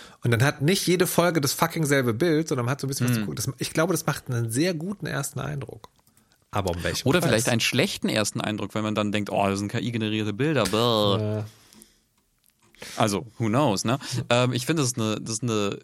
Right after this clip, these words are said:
Speaker 2: gute, gute Frage. Ich war so, auch so, ähm, ähm, also ich habe das mit Interesse, diese, die, diese, diese Arbeitsweise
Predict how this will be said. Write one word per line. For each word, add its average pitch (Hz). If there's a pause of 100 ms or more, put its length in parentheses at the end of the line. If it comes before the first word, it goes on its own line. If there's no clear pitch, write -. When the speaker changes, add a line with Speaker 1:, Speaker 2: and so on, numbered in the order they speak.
Speaker 2:
gute, 147
gute 139
Frage. 143
Ich 101
war 107
so, 110
auch 113
so, 117
ähm, 104 (640)
ähm, 101
also 107
ich 107
habe 123
das - (100)
mit 123
Interesse, 127
diese, 113
die, 135
diese, 113
diese 110
Arbeitsweise 98